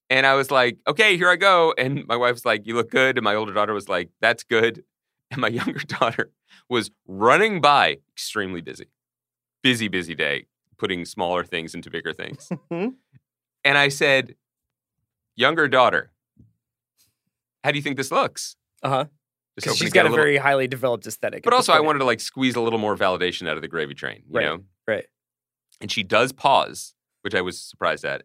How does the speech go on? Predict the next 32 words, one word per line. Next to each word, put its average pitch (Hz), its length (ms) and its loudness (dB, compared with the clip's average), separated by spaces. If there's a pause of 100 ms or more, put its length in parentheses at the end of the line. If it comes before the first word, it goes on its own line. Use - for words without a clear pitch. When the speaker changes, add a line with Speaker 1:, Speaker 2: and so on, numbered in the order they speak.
Speaker 1:
And 98 100 -20
she's 82 160 -6
paused, 107 580 -2 (920)
and 101 100 -6
she 98 120 -6
turned, 110 440 -4 (220)
and 107 80 -12
she 104 120 -8
looked 95 220 -8
at 120 80 -8
me, 123 220 -10 (480)
and - 100 -20
she 92 60 -14
looked 90 180 -10
up, 127 220 0 (460)
she - 100 -16
saw 78 160 -6
the 76 60 -10
business, 95 500 -12 (520)
she - 120 -18
looked 87 140 -10
down, 92 240 -2
she - 40 -14
saw 90 120 -4
the 82 80 -4
party 90 320 -2
on 87 80 -6
the 87 60 -8
feet, 107 260 -10 (520)
and - 120 -16
she - 100 -10
said, 85 380 -2